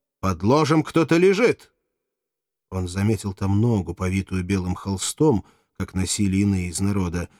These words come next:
а над белой обувью был виден край зеленой тоги.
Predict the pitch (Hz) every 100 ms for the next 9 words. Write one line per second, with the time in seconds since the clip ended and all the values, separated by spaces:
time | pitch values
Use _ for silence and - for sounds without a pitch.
0 | _ _ 95 101 104 101 123 120 123 160
1 | 147 131 127 117 113 123 117 104 - 117
2 | 117 98 101 101 101 95 95 - 92 -
3 | - -